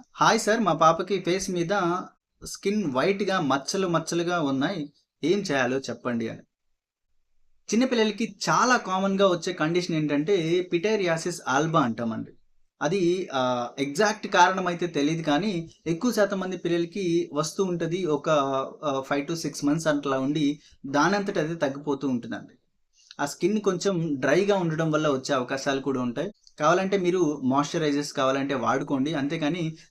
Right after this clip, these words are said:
దానికి స్పెసిఫిక్ ట్రీట్మెంట్ ఇస్తే తగ్గిపోతుంది అన్నట్లు ఏమి ఉండదండి.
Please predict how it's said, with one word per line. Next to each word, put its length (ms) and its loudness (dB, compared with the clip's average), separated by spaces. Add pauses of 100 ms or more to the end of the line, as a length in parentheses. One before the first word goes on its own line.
(100)
దానికి 240 0
స్పెసిఫిక్ 640 -2
ట్రీట్మెంట్ 380 -4
ఇస్తే 200 -4
తగ్గిపోతుంది 600 -2
అన్నట్లు 340 0
ఏమి 140 0
ఉండదండి. 380 -6